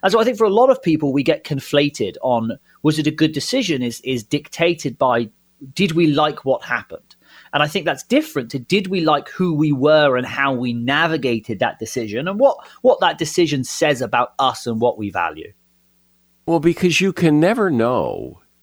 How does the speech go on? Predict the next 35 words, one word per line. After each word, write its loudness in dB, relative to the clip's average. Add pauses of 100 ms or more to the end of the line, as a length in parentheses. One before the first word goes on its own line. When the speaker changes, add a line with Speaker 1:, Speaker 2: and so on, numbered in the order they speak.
Speaker 2:
if 2
you, 2
you 2
know, 4
it's -2
the 2
road 2
not 2
taken. -2
If -4
it, -4
you 0
could 2
have 0
made 4
a 2
different 0
decision -2
and 2
that 0
could 0
have 2
been 2
even 0
worse. -2
So 2 (200)
you'll 2
never 2
know 2
if -2
this 0
was -2
the -2
better 0
choice 0